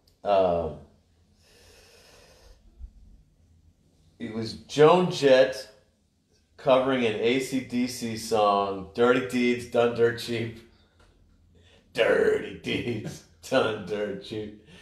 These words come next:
And, uh, oh, what's the name of that other band? Because of an R, it's not the Rolling Stones, but it's, uh, oh no, Aerosmith, Aerosmith. And, uh,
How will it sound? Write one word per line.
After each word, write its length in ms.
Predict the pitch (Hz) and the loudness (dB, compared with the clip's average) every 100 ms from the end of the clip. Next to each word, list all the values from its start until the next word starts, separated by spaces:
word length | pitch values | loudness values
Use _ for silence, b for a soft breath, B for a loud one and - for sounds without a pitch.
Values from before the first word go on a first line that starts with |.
| B B B B | B B B B
And, 380 | 104 113 120 117 | -2 0 0 2
uh, 580 | 117 113 107 98 98 92 87 - - - - _ _ _ _ _ _ _ _ | 4 4 4 2 -2 -8 -14 -18 -14 -14 -16 _ _ _ _ _ _ _ _
oh, 340 | 113 104 82 - - | 0 0 -4 -14 -20
what's 200 | 107 - | -18 -10
the 160 | 110 | -8
name 200 | 95 110 | -4 -4
of 60 | 104 | 0
that 100 | 92 | 0
other 200 | 98 101 | 0 0
band? 300 | 98 107 98 | 0 0 0
Because 260 | 87 101 95 | -6 -10 -8
of 80 | |
an 100 | 90 82 | -10 -4
R, 240 | 95 90 | 0 0
it's 180 | 87 - | -2 -4
not 160 | 95 90 | -8 -6
the 80 | |
Rolling 220 | 95 90 82 | -4 -2 -4
Stones, 400 | - 92 90 82 | -4 -2 -2 -6
but 160 | 85 | -8
it's, 180 | 85 - | -10 -8
uh, 220 | 82 - | -8 -6
oh 120 | 107 113 | 2 2
no, 160 | 107 | 4
Aerosmith, 520 | 117 135 - 95 80 | 2 2 2 -4 -8
Aerosmith. 360 | 92 95 - 73 - b b b b b b b _ | -6 -6 -8 -16 -20 b b b b b b b _
And, 480 | 98 98 95 92 - | -2 0 0 -2 0
uh, 760 | 101 98 95 92 90 85 82 | 2 4 4 2 2 0 -2